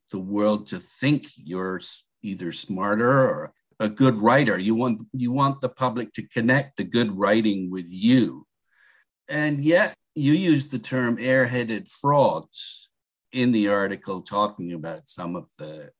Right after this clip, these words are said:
some of the clients. But Trudeau, you say,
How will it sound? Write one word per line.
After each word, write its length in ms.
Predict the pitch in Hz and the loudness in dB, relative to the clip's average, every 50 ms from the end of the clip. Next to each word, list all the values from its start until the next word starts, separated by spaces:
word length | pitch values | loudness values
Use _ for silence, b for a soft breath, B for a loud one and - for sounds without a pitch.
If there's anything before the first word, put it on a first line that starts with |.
| _ _ | _ _
some 300 | - - - 95 92 90 | -18 -14 -12 -10 -10 -10
of 80 | 87 | -12
the 80 | 78 80 | -14 -16
clients. 800 | - - - 104 101 101 85 78 71 - - - - - - _ _ _ _ _ _ _ _ _ _ _ _ _ - | -16 -10 -8 -6 -4 -4 -4 -6 -8 -12 -14 -18 -20 -20 -20 _ _ _ _ _ _ _ _ _ _ _ _ _ -8
But 320 | 143 113 120 156 165 139 | -6 0 2 2 2 2
Trudeau, 760 | 135 - - 196 190 180 180 196 202 208 208 202 196 196 - - | 0 -2 0 2 2 2 4 4 4 4 4 4 2 0 -2 -4
you 280 | - 123 127 156 214 233 | -6 -2 2 4 4 4
say, 520 | 214 - 175 156 151 156 160 160 165 165 | 2 2 0 0 2 2 0 0 -2 -4